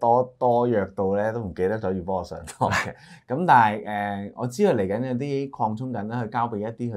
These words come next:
Speaker 1: 自己嘅徒弟。
Speaker 2: 學生，
Speaker 1: 係啦，學生。
Speaker 2: 再教啦。
Speaker 1: 咁就希望佢快啲，快啲搞掂好，因為佢連自己嘢都教唔到，佢本身都唱歌嘅，
Speaker 2: 嗯哼。
Speaker 1: 即係鍾意有隊 a cappella 團，咁佢而家都做唔到呢啲嘢，咁希望佢快啲可以做到自己。
Speaker 2: 係，我記得，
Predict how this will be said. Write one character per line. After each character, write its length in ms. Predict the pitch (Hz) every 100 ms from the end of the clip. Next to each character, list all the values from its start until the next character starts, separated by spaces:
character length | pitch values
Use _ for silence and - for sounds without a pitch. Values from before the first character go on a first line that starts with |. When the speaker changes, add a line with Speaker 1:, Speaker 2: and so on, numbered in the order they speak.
| 92
Speaker 1:
自 200 | - 85
己 20 |
嘅 240 | 92 104
徒 80 | 92
弟。 160 | 85 82
Speaker 2:
學 80 | -
生， 300 | 104 92 92
Speaker 1:
係 160 | 87 107
啦， 160 | 104 101
學 40 | 90
生。 40 | 95 107
Speaker 2:
再 60 | 107
教 240 | 90 82
啦。 200 | 90 92 90
Speaker 1:
咁 140 | 123
就 140 | 127 123
希 60 |
望 220 | 131 101
佢 60 | 101
快 200 | 104 98
啲， 340 | 113 113 113 98
快 280 | 107 90 101
啲 420 | 107 113 113 113
搞 80 | - 92
掂 120 | 101
好， 120 | 92 117
因 100 | 214
為 40 |
佢 120 | 147 131
連 160 | 92 82
自 200 | 107 104
己 20 |
嘢 240 | 104 123
都 60 | 123
教 140 | 104
唔 100 | 90
到， 80 | 85
佢 220 | 98 110 -
本 160 | 113 123
身 180 | 139
都 140 | 139 143
唱 240 | 123 98
歌 80 | 101
嘅， 220 | 101 95 - _ _ -
Speaker 2:
嗯 240 | 104 110
哼。 80 | 117
Speaker 1:
即 80 | 131
係 100 | 123
鍾 200 | 139 139
意 160 | 127
有 180 | 107 98
隊 140 | 101 92
a 100 | 107
cappella 440 | 110 113 113 76
團， 200 | - - -
咁 80 | 78
佢 80 | 120
而 60 | 92
家 100 | 110
都 80 | 120
做 140 | 87
唔 80 | 76
到 100 | 78
呢 60 | 78
啲 200 | 85 78
嘢， 160 | - -
咁 120 | 120
希 80 | 127
望 160 | 98
佢 40 | 90
快 140 | 87
啲 160 | 87 101
可 120 | 92
以 20 | 82
做 120 | 78
到 60 | 76 76
自 120 | -
己。 200 | 58 69 98
Speaker 2:
係， 100 | 101
我 220 | 123 208 -
記 160 | 190
得， 200 | 190 -